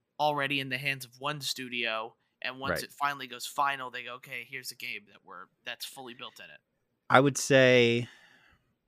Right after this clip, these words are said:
Speaker 2: I mean, again, our takes are cold, right?
Speaker 1: Oh,
Speaker 2: So,
Speaker 1: yeah, they're the coldest they've
Speaker 2: I,
Speaker 1: ever been.
Speaker 2: I have no, like, I have nothing to lose here. I'm gonna say the first game we see open world using this is gonna be G T A six.
Speaker 1: Okay.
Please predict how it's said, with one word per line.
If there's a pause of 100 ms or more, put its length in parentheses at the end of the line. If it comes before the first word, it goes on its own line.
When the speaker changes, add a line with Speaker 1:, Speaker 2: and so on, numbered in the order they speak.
(400)
Speaker 2:
I
mean,
again,
our
takes
are
cold,
right?
Speaker 1:
Oh,
Speaker 2:
So,
Speaker 1:
yeah,
they're
the
coldest
they've
Speaker 2:
I,
Speaker 1:
ever
been.
Speaker 2:
I
have
no, (260)
like,
I
have
nothing
to
lose
here. (320)
I'm
gonna
say
the
first
game
we
see (320)
open
world
using
this
is
gonna
be
G
T
A
six. (380)
Speaker 1:
Okay.